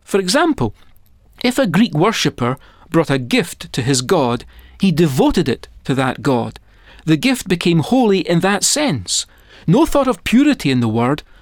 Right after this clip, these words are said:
but only the idea of being set apart from common use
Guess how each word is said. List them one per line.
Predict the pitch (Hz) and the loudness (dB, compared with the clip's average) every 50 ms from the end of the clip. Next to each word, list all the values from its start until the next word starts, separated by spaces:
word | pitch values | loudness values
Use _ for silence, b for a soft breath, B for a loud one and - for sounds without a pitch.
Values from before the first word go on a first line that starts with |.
| b b b b b | b b b b b
but | - 151 - - | -2 -2 0 0
only | - 214 240 262 262 262 254 233 | 2 2 2 4 4 4 2 2
the | 202 208 - | 2 0 0
idea | 185 185 185 180 151 131 165 185 190 190 | 0 0 0 0 0 0 2 2 2 0
of | 180 - 139 131 120 117 | 0 -2 -2 -2 -2 0
being | 110 151 135 123 120 | 2 2 2 2 2
set | - - - 220 226 - | 2 0 0 0 0 -2
apart | 233 - - - 147 151 160 170 - | -2 -2 -2 -2 0 0 0 0 -2
from | - - 135 131 - | -4 -4 -4 -4 -2
common | - - 220 233 226 208 175 | -2 -2 0 2 2 2 2
use | 139 131 120 113 - - - - | 2 2 0 0 0 -2 -2 -4